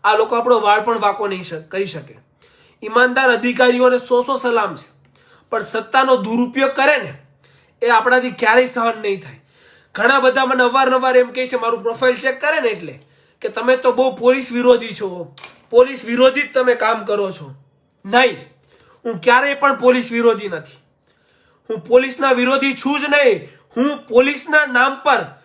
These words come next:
સત્તાનો દુરુપયોગ કરનાર સત્તાના નશામાં ચૂર થઈને આમ જનતાના હિતોનું હનન કરનાર પોલીસ અધિકારીઓ છે ને, એમનો વિરોધી છું અને હંમેશા રહીશ. ભ્રષ્ટાચારનો વિરોધી છું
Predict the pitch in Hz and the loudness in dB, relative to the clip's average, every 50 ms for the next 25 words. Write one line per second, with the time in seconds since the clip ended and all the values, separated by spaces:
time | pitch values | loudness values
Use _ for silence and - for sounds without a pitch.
0 | _ _ _ - - - 254 - - 294 294 285 302 285 254 233 247 262 285 285 | _ _ _ -4 -2 -2 -2 2 2 2 2 2 0 -4 -2 -2 -2 0 0 -2
1 | 247 277 302 311 294 302 - 262 262 254 269 254 214 160 - - - _ _ _ | -2 0 0 0 0 0 -2 -2 0 2 2 2 0 -2 -6 -14 -20 _ _ _
2 | _ _ _ _ _ _ _ _ _ _ - - 254 254 254 - 302 294 302 302 | _ _ _ _ _ _ _ _ _ _ -6 -6 -6 -6 -2 0 0 2 2 2
3 | 294 277 262 254 254 294 285 302 311 302 277 277 - - 269 285 311 339 320 - | 0 0 -4 -6 -4 -2 -2 0 0 -2 -2 -2 -6 -8 -6 -2 -2 -2 0 2
4 | - 302 294 285 262 240 190 151 135 - _ _ _ _ _ _ _ _ _ _ | 0 0 0 0 -2 -4 -4 -4 -10 -18 _ _ _ _ _ _ _ _ _ _
5 | 208 240 269 302 294 277 254 208 196 226 233 233 - - 277 269 269 262 247 196 | 0 2 2 2 0 -4 -8 -10 -8 -8 -8 -8 -4 -4 -2 0 0 0 0 -2
6 | 190 208 - - 262 262 254 254 240 180 143 170 208 240 285 277 269 - 277 262 | -6 -10 -8 -2 0 0 0 0 -4 -6 -8 -4 -2 0 0 0 -2 -6 -6 -6
7 | 254 262 262 254 262 - 233 247 247 247 247 247 233 233 247 - - 247 247 240 | -2 -2 -2 -2 -2 -2 -2 -2 -2 0 -2 -4 -4 -4 -6 -4 -2 -2 -2 0
8 | 233 240 240 220 - - 277 302 277 190 151 - - _ _ _ _ _ _ _ | 2 2 2 2 2 0 0 0 0 -2 -4 -10 -16 _ _ _ _ _ _ _
9 | _ - 233 240 254 262 254 233 226 233 240 254 262 254 254 254 247 247 - 247 | _ -12 -8 -6 0 2 2 2 2 0 2 2 2 4 4 0 0 0 -2 -6
10 | 240 214 175 143 - _ _ _ _ _ _ _ _ _ 233 240 247 226 175 185 | -6 -6 -10 -14 -18 _ _ _ _ _ _ _ _ _ -4 -2 -2 -2 -2 -4
11 | 220 226 247 285 277 277 285 269 240 233 226 196 165 - - - _ _ _ _ | -6 -2 -2 0 0 2 2 0 0 0 -2 -6 -8 -12 -16 -20 _ _ _ _
12 | _ _ _ - 240 233 - - 302 285 - - 285 285 285 285 294 285 254 254 | _ _ _ -4 -4 -4 -2 0 0 0 2 2 0 0 0 -2 -4 -2 -2 0
13 | 262 269 269 269 247 254 240 - - 285 285 247 196 160 - _ | 0 0 0 0 -2 -2 -4 -2 -2 -2 -2 -2 -4 -6 -10 _